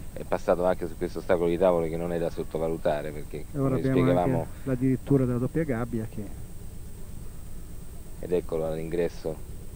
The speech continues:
Speaker 1: della combinazione più difficile, largo su fosso, passaggio di sentiero,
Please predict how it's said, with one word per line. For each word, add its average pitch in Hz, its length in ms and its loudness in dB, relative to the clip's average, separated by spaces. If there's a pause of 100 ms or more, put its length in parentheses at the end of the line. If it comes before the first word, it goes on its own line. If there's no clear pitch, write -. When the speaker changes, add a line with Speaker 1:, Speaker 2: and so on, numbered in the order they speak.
(140)
Speaker 1:
della 80 160 -4
combinazione 82 540 -4
più 92 120 -8
difficile, 87 640 -6 (460)
largo 85 360 0
su 87 140 -6
fosso, - 680 -2 (540)
passaggio 82 440 -2
di 85 80 -4
sentiero, 117 600 -2